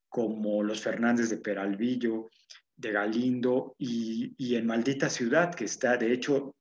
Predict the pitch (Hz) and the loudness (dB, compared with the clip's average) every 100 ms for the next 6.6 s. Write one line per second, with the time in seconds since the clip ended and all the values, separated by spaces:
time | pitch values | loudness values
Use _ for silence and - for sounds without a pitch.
0 | - 123 104 101 104 101 127 147 127 110 | -6 -4 0 0 -2 -2 -2 2 2 2
1 | 120 127 131 123 113 117 117 - 98 98 | 0 0 -2 -2 0 0 -2 -6 -8 -6
2 | 98 101 101 107 107 110 135 - - - | -6 -4 -4 -2 -2 -2 -4 -6 -18 -16
3 | - 110 104 131 123 131 110 98 - 110 | -8 -4 0 0 2 0 0 -4 -4 -2
4 | 107 107 104 143 139 101 95 - 101 101 | -2 -4 -4 -4 -4 -8 -10 -10 -10 -8
5 | - 101 98 95 104 113 107 113 101 90 | -10 -10 -8 -10 -6 -6 -4 -6 -8 -10
6 | 98 90 92 92 95 | -14 -14 -12 -8 -8